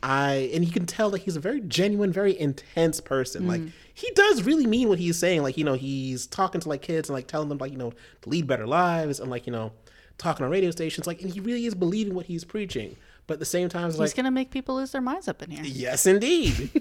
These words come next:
Speaker 2: <laughs>
Speaker 1: But you can see, like, I'm also gonna fuck up.
Speaker 2: Oh, yeah.
Speaker 1: And, like, I know that about <laughs> myself.
Speaker 2: Interesting.
Speaker 1: And, like, at one point, like, you know, they have him on the road and, like, you know, showing him being, like, you know,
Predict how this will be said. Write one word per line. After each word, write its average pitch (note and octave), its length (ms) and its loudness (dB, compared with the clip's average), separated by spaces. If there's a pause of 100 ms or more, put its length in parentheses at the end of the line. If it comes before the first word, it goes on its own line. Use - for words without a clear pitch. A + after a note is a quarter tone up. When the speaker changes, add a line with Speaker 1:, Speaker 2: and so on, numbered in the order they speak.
(300)
Speaker 2:
<laughs> - 180 -2
Speaker 1:
But D#3+ 360 4
you G3 60 -4
can E3+ 140 0
see, G#3 200 0
like, F#3 220 2 (260)
I'm D#3 220 0
also G3+ 260 4
gonna F3 200 2
fuck D3 280 -2
up. - 160 -8 (300)
Speaker 2:
Oh, D#3+ 280 -6
yeah. D#3+ 180 -8 (200)
Speaker 1:
And, C#3+ 140 2
like, B2+ 280 0
I A#2+ 100 -6
know D#3+ 220 6
that B2+ 160 -2
about A2 240 -8
<laughs> D2 60 -12 (360)
myself. F3 680 -4
Speaker 2:
Interesting. E3+ 800 -6 (120)
Speaker 1:
And, D3 160 2
like, C#3 280 0 (100)
at D3+ 100 -2
one D#3 320 0
point, C#3+ 480 0
like, B2+ 200 -6
you C3 80 0
know, A2+ 220 -2
they A#2 100 -4
have D3+ 220 -2
him D3 80 -2
on C#3 140 2
the B2 80 0
road C3 460 4
and, A#2 80 -2
like, A#2+ 120 -4
you A#2+ 60 -8
know, A#2 60 -6
showing A#2+ 200 -2
him B2 160 -2
being, A#2 200 -4
like, A2 160 -8
you A2+ 60 -4
know, G#2 200 -8